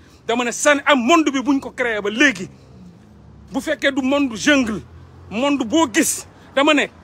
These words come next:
bu fekkee ne chambre criminelle la, mooy cour d'assises, même boo amul avocat, dañ la war a jox avocat. Mënuñoo juger chambre criminelle, duñ joxuñu Ndeye Khady avocat, dàq ay avocat am, di juger ay nit, di,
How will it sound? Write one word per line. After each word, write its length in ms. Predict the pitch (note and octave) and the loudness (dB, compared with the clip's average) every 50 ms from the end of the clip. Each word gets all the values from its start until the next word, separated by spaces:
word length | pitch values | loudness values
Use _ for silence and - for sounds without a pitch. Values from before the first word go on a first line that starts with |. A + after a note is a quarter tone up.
| - - - - - - - - | -20 -20 -20 -20 -20 -20 -12 -8
bu 80 | G3+ C#4+ | -8 -4
fekkee 300 | - F4 E4+ - - D#4+ | -2 -2 -2 0 0 0
ne 80 | D#4 C#4 | 0 0
chambre 280 | - - D#4+ E4 D#4+ D4 - | 0 0 2 2 2 0 0
criminelle 460 | - E4+ E4 D4 D4+ C#4+ C4+ A#3 G3 | 2 4 4 6 6 4 4 2 0
la, 60 | F3+ - - - - - - - - | -4 -8 -12 -16 -20 -20 -20 -14 -4
mooy 180 | - D#4+ D#4 C#4 - - | 0 0 0 0 0 2
cour 180 | - F#4+ F4 | 2 2 4
d'assises, 640 | A#3+ D#4 D#4+ - - D4 C#4 B3+ G3 - - - - - - - - - | 4 0 0 2 4 4 4 2 2 -4 -10 -14 -16 -20 -20 -20 -8 -2
même 280 | B3 G#4 G#4+ F#4+ E4+ | 0 2 2 2 0
boo 120 | C4 B3 E4+ F4+ | 0 -2 -2 0
amul 160 | F4+ D4 D#4+ - | 0 -2 -2 -2
avocat, 500 | C#4+ D4 C#4 D4 - C#4 - - - - - _ - - - | -2 -2 -2 -2 -2 -2 -2 -2 -4 -6 -12 _ -20 -8 -4
dañ 120 | B3 C#4 C#4+ | -2 0 0
la 60 | C4 B3 | 0 0
war 120 | B3+ B3+ | 0 0
a 60 | A#3+ | 0
jox 160 | G#3+ C#4+ - - | 0 -2 -2 0
avocat. 420 | C4 B3+ C4 B3 - - - A#3+ - - _ _ _ - - - - - - - - - - - _ _ - | -2 -2 0 0 2 2 2 0 0 -6 _ _ _ -20 -20 -20 -20 -20 -20 -20 -20 -20 -20 -20 _ _ -2
Mënuñoo 440 | G#3 B3 D#4 D4+ D4 C4 C4+ C#4+ B3+ | 0 2 2 2 2 2 2 0 -2
juger 340 | G#3+ - D4+ D4+ - C4+ - - | 0 2 2 2 2 0 -2 -4
chambre 320 | - - E4 F4 D#4 D4 - | -4 -4 -4 -4 -4 -6 -4
criminelle, 440 | - D4+ D4+ C4+ C4+ B3 A#3+ A#3+ - - - - | -2 -2 0 0 -2 -4 -6 -8 -10 -14 -18 -8
duñ 180 | - C4+ C#4+ B3 - - | -4 -2 -2 -2 -2 -2
joxuñu 300 | D#4 - - D#4+ E4 D#4 | -2 0 0 0 0 0
Ndeye 160 | D4+ D4 C#4+ | 0 -2 -2
Khady 240 | - C4+ C4+ C4+ G#3 - - - | -4 -6 -8 -8 -10 -14 -8 -4
avocat, 400 | - D#4 D#4 D4+ - D4 B3+ C4 - - - - - | -4 -2 -2 -2 -4 -4 -4 -4 -6 -10 -18 -8 -2
dàq 280 | A3+ E4 E4+ - - | -2 -2 -2 -2 -4
ay 140 | F#4+ F4 E4+ | -4 -4 -2
avocat 380 | D4 C#4 D4+ C#4 - D4 C#4 B3+ | 0 0 0 0 2 2 2 2
am, 140 | A#3+ C#4 D4 - - - - | 2 0 -2 -4 -8 -20 -8
di 200 | F#3+ B3 D#4 D4 | -2 0 0 2
juger 300 | - - F4+ F#4 - F4+ D4+ | 4 6 6 6 4 4 0
ay 100 | D#4+ C#4+ | 0 2
nit, 160 | C4+ C#4+ F#3+ - | 0 0 -2 -2
di, 160 | - C4+ | -4 -4